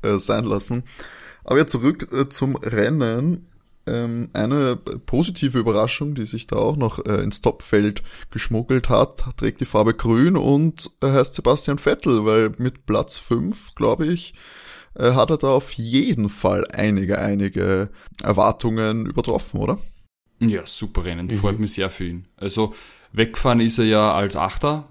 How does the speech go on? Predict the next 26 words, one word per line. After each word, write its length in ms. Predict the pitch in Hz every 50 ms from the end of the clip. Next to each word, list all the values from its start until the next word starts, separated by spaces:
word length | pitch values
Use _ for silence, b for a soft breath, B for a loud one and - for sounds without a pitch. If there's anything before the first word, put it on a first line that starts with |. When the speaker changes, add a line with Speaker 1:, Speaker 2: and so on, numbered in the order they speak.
| - -
Speaker 2:
und 320 | - 110 113 110 107 95
als 180 | 98 101 107 -
super 240 | - - - - 135
starker 360 | - 113 101 110 - - 123
Fünfter. 380 | - - 123 131 - - - 120
Gut, 240 | - 139 135 - -
hat 100 | - -
auch 140 | 98 101
wieder 160 | 120 - 127 127
genutzt, 520 | 127 131 127 123 135 131 - - - -
was, 200 | 123 120 123 110
Speaker 1:
Mhm. 80 | 113 110
Speaker 2:
äh, 420 | 113 117 117 110 113 117 120 117
da 140 | - - 120
vorne 320 | 113 - - 113 107 110 117
noch 180 | 117 - -
gab. 380 | - - 104 117 135 - - - b b b b b b b b b b
Aber 120 | - 98
ist 80 | 101 -
schön 400 | - - 226 220 120 98 87 - -
und, 340 | - - 110 113 110 110 107
äh, 60 | -
au-, 20 | 90 98 98 95 95 95 76 80 101 101 98 76
auch 300 | - 98 101 - - -
gut 320 | - 139 170 180 180 -
vorm, 640 | - - - - 131 131 131 131 135 139 135 135 135